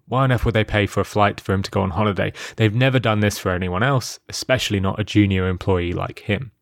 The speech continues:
But it crucially set an anchor, something that Steve could use to negotiate down from. Steve was able to say,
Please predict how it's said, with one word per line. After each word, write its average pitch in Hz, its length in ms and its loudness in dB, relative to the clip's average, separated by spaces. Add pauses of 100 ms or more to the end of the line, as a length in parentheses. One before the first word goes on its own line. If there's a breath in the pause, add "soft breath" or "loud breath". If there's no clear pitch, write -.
(960 loud breath)
But - 580 0 (220)
it 113 140 0
crucially 98 760 2 (100)
set - 520 -2
an 101 160 -6
anchor, 127 380 -2 (600)
something 123 380 0
that - 100 -4
Steve 135 320 0
could 107 160 -2
use 131 460 0
to - 100 -4
negotiate 117 960 -2
down 147 320 2
from. - 320 -8 (640 loud breath)
Steve 139 300 2
was 131 120 4
able 117 200 2
to 120 100 0
say, 113 460 0